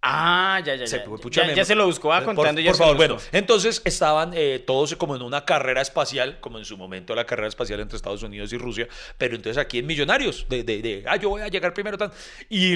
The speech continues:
Speaker 2: les ha ganado don Richard Branson, fue el primero en llegar al espacio con su, con su propio transbordador, nave, no sé cómo se le diga en este caso,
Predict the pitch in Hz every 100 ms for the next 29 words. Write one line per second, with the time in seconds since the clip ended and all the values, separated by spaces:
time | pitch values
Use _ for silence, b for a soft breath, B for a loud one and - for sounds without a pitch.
0 | 165 165 156 - 165 185 233 247 254 285
1 | 294 165 165 147 147 175 208 196 180 139
2 | 120 107 117 120 147 156 151 160 135 117
3 | 113 127 123 - 117 113 147 147 113 101
4 | 101 87 90 85 - 87 - 117 117 110
5 | B B - 127 110 113 104 95 104 139
6 | 135 123 139 110 107 107 113 120 107 98
7 | 104 110 - 110 110 110